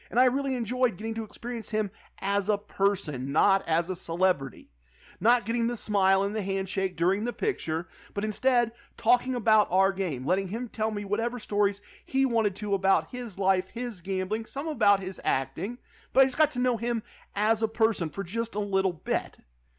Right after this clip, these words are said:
And later in the V I P lounge, I'm gonna share a story about Gabriel and I meeting a very cool N B A star.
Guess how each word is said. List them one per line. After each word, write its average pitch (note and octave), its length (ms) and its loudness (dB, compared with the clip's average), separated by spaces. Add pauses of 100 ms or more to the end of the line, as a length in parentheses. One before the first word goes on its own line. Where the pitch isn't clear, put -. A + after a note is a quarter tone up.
(340)
And G#3 140 0
later D4+ 180 4
in C#4 80 4
the C4+ 80 2
V A#3+ 160 -2
I G#3+ 120 4
P C4+ 220 -4
lounge, F#3+ 400 0
I'm G3 100 -2
gonna G#3 140 -2
share B3+ 280 -4
a B3 60 -2
story G3+ 260 0
about F#3+ 320 2
Gabriel A#3+ 400 -6
and G#3+ 100 -2
I F#3+ 140 2
meeting G3+ 420 -4 (300)
a G3+ 80 0
very C4 360 0
cool A#3 320 -4
N G3+ 180 0
B G#3+ 180 -4
A C4+ 160 2
star. B2+ 540 -4